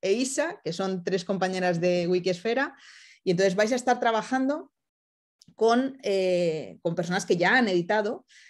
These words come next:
pero sobre todo lo que yo voy a ir es ir marcando las, las directrices sobre lo que vais a hacer. Y siguiendo esos, esas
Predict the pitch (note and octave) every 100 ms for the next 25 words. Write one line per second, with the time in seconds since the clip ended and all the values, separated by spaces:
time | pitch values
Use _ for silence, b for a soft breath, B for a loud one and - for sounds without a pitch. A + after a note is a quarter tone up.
0 | _ A3+ A3 A3 G#3+ A#3+ C#4+ C#4+ A#3 G#3
1 | - G3 B3 C#4 C4 B3 B3 - - -
2 | A#3+ B3 A#3+ A#3+ B3 B3 G3 F3+ - _
3 | _ G3 F3+ F3+ F3 B3+ C4 F3+ F#3+ F3+
4 | E3+ E3+ E3+ E3+ D3+ D3 - _ B B
5 | B B B3 B3 - - - G#3+ B3+ C#4
6 | D4 D4+ C#4 - - - _ - - A3+
7 | A3 -